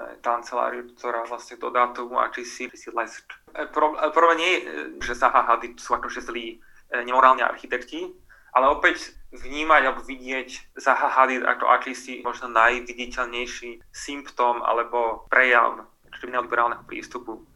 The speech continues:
k architektúre, alebo neoliberálneho mesta. A samozrejme, najzreteľnejší prejav toho je vlastne filozofia súčasného šéfa Zaha Hadid, Patricka Schumachera, ktorý je vlastne otvorene, otvorený anarchokapitalista, ktorý vlastne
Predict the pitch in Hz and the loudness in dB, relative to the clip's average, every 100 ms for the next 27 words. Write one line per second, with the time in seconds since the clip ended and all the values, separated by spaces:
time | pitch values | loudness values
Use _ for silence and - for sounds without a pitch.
0 | - - - 117 - - - - - 117 | -20 -18 -2 -2 -2 -10 -18 -16 -10 -4
1 | 117 120 117 113 117 120 113 _ _ _ | -4 -2 -4 -4 -6 -6 -8 _ _ _
2 | 123 113 - 113 - 127 131 123 127 120 | -4 -4 -2 -2 -2 -2 0 0 4 2
3 | 113 - - - 123 120 120 - 127 127 | 0 -8 -12 -8 -4 -4 -6 -10 -4 -2
4 | 135 123 123 - 120 117 123 117 117 - | 0 -2 -4 -10 0 4 6 4 0 -2
5 | 123 127 120 120 117 123 117 113 113 _ | 0 2 2 0 -2 -4 -2 -2 -6 _
6 | - 123 120 117 - 120 - - - - | -8 -6 -6 -10 -4 -2 -2 -8 -18 -14
7 | - 117 - 131 113 - - - 113 113 | -12 -12 -6 -6 -2 0 0 0 -4 -4
8 | - 113 110 110 117 120 117 117 113 113 | -4 -2 -2 2 2 2 -4 2 2 2
9 | 120 - 113 - 120 120 120 - 120 117 | -2 -10 -10 -4 -2 0 -2 -2 0 -2
10 | - 123 117 117 _ 127 120 - 127 127 | -2 -6 -6 -8 _ -2 -2 0 -4 0
11 | 131 127 123 117 - 135 - 127 127 120 | 0 0 -2 -2 -4 -8 -4 -4 0 4
12 | 127 120 131 123 120 123 123 117 113 - | 4 4 0 0 0 2 2 2 0 -4
13 | - 117 117 - 120 120 117 123 | 2 2 2 -2 -4 -4 -6 -10